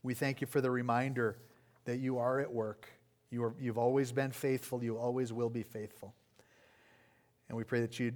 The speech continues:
you would remind us of that today, the truth of your word, that your, your thoughts are higher, your ways are higher,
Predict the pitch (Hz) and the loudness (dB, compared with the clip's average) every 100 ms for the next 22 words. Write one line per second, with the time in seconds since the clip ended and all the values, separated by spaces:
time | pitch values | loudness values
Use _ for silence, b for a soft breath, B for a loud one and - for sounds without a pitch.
0 | 123 123 117 107 113 113 123 127 120 127 | -2 0 0 0 -2 -2 -2 -2 -2 -2
1 | 113 117 - 117 113 107 104 - 123 127 | 0 -2 -2 -2 0 -2 -4 -2 -2 -2
2 | 110 117 113 113 110 107 113 120 120 123 | -2 -2 2 2 2 0 -2 -2 0 0
3 | 123 - 131 120 123 120 - 131 139 143 | -2 -6 0 2 4 2 0 0 0 -2
4 | 123 135 135 135 127 117 117 131 120 123 | 0 2 4 4 4 2 2 0 0 -2
5 | - 113 113 110 | 0 0 0 -2